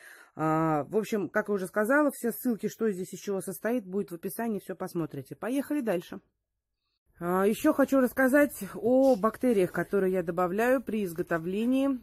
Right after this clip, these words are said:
а, сырокопченых колбас. У меня бактерии называются Besa Star. Для чего они нужны?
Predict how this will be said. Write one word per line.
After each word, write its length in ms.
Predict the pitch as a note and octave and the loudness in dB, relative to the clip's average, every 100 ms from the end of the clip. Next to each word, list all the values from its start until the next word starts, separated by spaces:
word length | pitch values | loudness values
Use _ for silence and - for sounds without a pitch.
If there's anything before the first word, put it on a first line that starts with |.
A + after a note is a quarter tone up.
| G#3 | -2
а, 220 | F#3+ F#3 | 0 0
сырокопченых 640 | F3+ F#3 - E3 G3+ G3+ F#3 | -2 -4 -4 -6 -4 -4 -2
колбас. 460 | F#3+ F3 D#3 - - | -2 0 -2 -4 -12
У 80 | C3+ | -8
меня 180 | E3+ G#3 | -4 -2
бактерии 380 | G3+ G3 G3 | -4 -2 -2
называются 540 | F#3 F3 F#3+ F#3+ E3+ F3 | -2 -2 0 0 -2 -4
Besa 340 | F3+ F3 E3 | -4 -4 -6
Star. 300 | - G3+ B3 | -4 -2 -2
Для 160 | G#3+ F3+ | -2 -6
чего 240 | - F3+ | -6 -4
они 160 | F#3+ F#3 | -2 -2
нужны? 380 | F3+ E3 D#3+ | -4 -4 -4